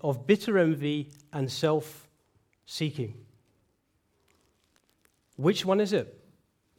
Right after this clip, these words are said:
Ask yourself that question in your heart even now as you go through this week. Because God does not want you to have bitter envy and self-seeking. He doesn't want that wisdom in your heart. He wants you to have the wisdom that's freely available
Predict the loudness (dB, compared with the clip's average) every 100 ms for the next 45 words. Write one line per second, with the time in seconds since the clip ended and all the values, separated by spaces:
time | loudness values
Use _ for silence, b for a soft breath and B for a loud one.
0 | _ _ 6 6 6 -2 0 0 0 -2
1 | 0 0 0 0 0 0 0 2 2 0
2 | -4 -2 -2 -4 -6 -14 _ _ _ _
3 | _ _ 0 0 2 4 4 2 0 2
4 | 2 -4 b b b -2 0 0 -6 -14
5 | _ _ -4 -4 -4 -10 -20 _ _ _
6 | _ _ _ _ _ _ -4 0 0 6
7 | 8 8 4 -6 2 4 6 6 6 6
8 | 4 4 -2 -6 -8 -18 _ _ _ _
9 | _ -2 2 4 2 -2 2 2 2 0
10 | -8 -12 -12 -8 -2 0 0 -4 -4 -2
11 | 2 4 4 4 4 2 4 0 2 0
12 | 2 2 2 2 0 4 4 2 B B
13 | B 6 8 6 4 -4 0 0 0 0
14 | 2 2 2 0 0 -2 -10 -6 -2 0
15 | 0 0 -2 -2 2 2 0 -2 -4